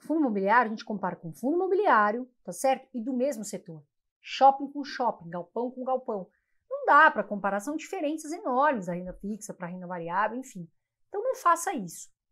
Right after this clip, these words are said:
tá certo? Cuidado que aqui eu vejo muita gente errar. Vamos falar o nosso primeiro fundo imobiliário, que é quem? É o K N R onze, tá? A gente é um fundo do tipo híbrido, do tipo tijolo, investe em galpões, em lajes, é um fundo mais resiliente,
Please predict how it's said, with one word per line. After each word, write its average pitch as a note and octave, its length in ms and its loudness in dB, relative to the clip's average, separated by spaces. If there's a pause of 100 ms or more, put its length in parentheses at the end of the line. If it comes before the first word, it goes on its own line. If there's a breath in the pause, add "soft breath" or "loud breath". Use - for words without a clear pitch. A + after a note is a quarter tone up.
(100)
tá - 80 -18
certo? A#3+ 320 -6
Cuidado A3+ 520 4
que - 100 -14
aqui - 160 -6
eu A#3+ 60 -2
vejo A#3+ 200 -6
muita C4+ 220 -6
gente D4 260 -8
errar. A3+ 240 -8 (240)
Vamos G4+ 340 6
falar F#4+ 220 8
o E4 40 0
nosso D4+ 200 2
primeiro C4+ 320 6
fundo B3 240 -6
imobiliário, A#3 720 6
que - 120 -4
é F4 40 -4
quem? A#3+ 300 -2
É G3+ 60 2
o G#3 60 -2
K D4+ 360 6
N D#4 380 2
R D4+ 340 0
onze, B3 600 4
tá? G3 180 0
A C4 80 6
gente B3 220 -6
é F4+ 40 -4
um G4 60 -4
fundo E4 280 -8
do C4 120 -6
tipo D4 340 -8
híbrido, A3+ 400 -6
do G3+ 120 -10
tipo - 260 -14
tijolo, A#3 640 0 (240)
investe C4+ 420 2
em A#3 60 -6
galpões, A3 520 -4
em G#3+ 100 -6
lajes, A3 440 4
é E4+ 80 2
um F#4 80 -4
fundo D#4 260 -6
mais B3+ 200 -4
resiliente, G#3 800 -8